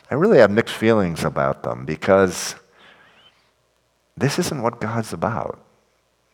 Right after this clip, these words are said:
This isn't what he's about, just this completely ornate type of thing.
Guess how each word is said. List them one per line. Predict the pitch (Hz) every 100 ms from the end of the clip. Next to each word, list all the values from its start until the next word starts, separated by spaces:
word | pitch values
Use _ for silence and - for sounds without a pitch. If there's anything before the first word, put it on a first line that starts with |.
| _ _ _ _ _ _ _ _ _ _ _
This | 101 -
isn't | 131 139
what | 120
he's | 110 104
about, | 82 85 85 65 -
just | - - -
this | 85 - - _
completely | - 80 - 110 107 101 95
ornate | - 87 80 85 90 90 90 - _ _ _ _ _ _ _
type | - 90 -
of | -
thing. | - 80 73 65